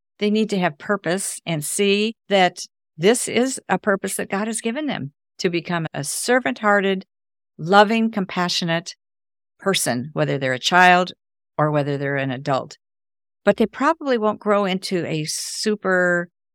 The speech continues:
compassionate person if they don't practice it as a child. So you're really moving them in that direction. Okay, that's just my goal. That I, I kinda get into it,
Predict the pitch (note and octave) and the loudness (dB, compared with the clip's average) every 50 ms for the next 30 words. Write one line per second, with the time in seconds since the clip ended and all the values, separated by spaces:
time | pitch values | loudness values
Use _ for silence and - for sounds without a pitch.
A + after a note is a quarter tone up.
0 | _ _ _ _ - - F3+ D3+ - - F3+ F3+ E3+ - F3+ F3+ E3+ C3+ - - | _ _ _ _ -12 -10 -8 -8 -4 -4 -4 -2 -2 -2 -2 -2 -4 -4 -4 -2
1 | F#3 F3 D#3 - - D3 C#3 C3 - - D3+ - - E3 D#3 D#3+ D3 - - - | 0 0 0 0 -2 -4 -4 -4 -6 -8 -8 -6 -6 -4 -4 -4 -4 -4 -2 2
2 | D#3+ D#3 D#3 - C#3+ C#3+ - D3+ D3+ D#3+ - D3 - D#3 - - C#3 F2+ E2+ D#2+ | 2 2 2 0 -6 -6 -4 -4 -4 -4 -6 -8 -8 -6 -4 -2 0 0 0 0
3 | - D#3 - - _ _ _ _ - - - G3+ F#3+ F#3+ G3+ G3+ G3 F3+ F#3 G3+ | -2 -4 -8 -16 _ _ _ _ -10 -6 -4 -4 -2 -2 -2 -2 -2 -2 -2 -2
4 | A3 A3+ A3 G3 G3 E3+ E3 D#3+ _ _ _ _ - D3+ D#3+ F3+ G3 F#3 F3 D#3 | 0 0 0 0 0 -2 -2 -6 _ _ _ _ -2 2 4 4 4 4 2 0
5 | C#3 C#3 D3 D3 C#3 C#3 C#3+ C#3+ C#3+ - - C#3+ C#3 C#3+ C#3+ - - - C3 C#3+ | 0 0 0 0 0 0 0 -2 -2 -4 -4 -4 -2 -2 -2 -4 -6 -8 -6 -8
6 | C#3+ - _ _ _ _ _ _ _ _ _ _ - G3 A3 B3 A3+ D3+ A2+ - | -10 -10 _ _ _ _ _ _ _ _ _ _ 2 2 2 4 4 0 0 -2
7 | _ _ _ _ - A3+ C#4 D4 - - C#4+ - - G#3+ G#3 A3+ G#3 F#3 E3+ B2+ | _ _ _ _ 4 4 4 4 4 0 0 4 6 6 6 6 6 6 6 4
8 | G2 - - _ _ _ _ _ - G3+ F#3+ - _ _ _ _ _ _ _ _ | 4 2 -4 _ _ _ _ _ 4 4 4 4 _ _ _ _ _ _ _ _
9 | _ - - G#3+ G#3+ - G#3+ G#3 G#3 - D#4 D4+ A#3 G#3 G#3 G3 F3 G#3 A#3+ B3 | _ 0 4 4 6 6 6 6 6 6 4 4 6 6 4 6 6 6 4 4
10 | - - F#3+ F#3 F3+ - | 4 2 4 4 4 2